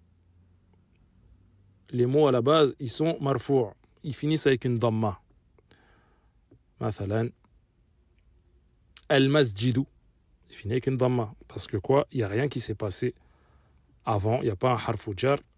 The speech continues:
Et la base du mot, c'est qu'il est marfou. Il finit avec une damma. Donc, al-masjidu jamilun.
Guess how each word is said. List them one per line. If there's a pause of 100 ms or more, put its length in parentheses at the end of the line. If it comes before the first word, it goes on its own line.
(200)
Et
la
base
du
mot,
c'est
qu'il
est
marfou. (360)
Il
finit
avec
une
damma. (360)
Donc,
al-masjidu (120)
jamilun.